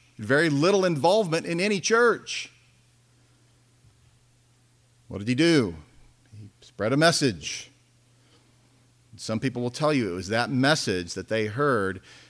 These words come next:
and it was in that moment that they came to know Christ. Praise God for that.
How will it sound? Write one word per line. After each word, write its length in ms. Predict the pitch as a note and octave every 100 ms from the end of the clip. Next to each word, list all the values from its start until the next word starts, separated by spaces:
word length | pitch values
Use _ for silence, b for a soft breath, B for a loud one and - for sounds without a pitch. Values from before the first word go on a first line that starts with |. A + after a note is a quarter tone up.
| B
and 80 | F2
it 60 | F2
was 160 | G2
in 160 | A2 A#2+
that 180 | B2+ B2+
moment 340 | B2+ C#3+ C3
that 100 | G2+
they 100 | F#2+
came 260 | - A#2 B2+
to 80 |
know 140 | C3 B2+
Christ. 580 | - D3 C#3+ F2+ - -
Praise 400 | - F#3+ F#3+ C3
God 420 | - D#3+ F3 D3+
for 160 | B2
that. 500 | F#2+ E2 C2 G1+ -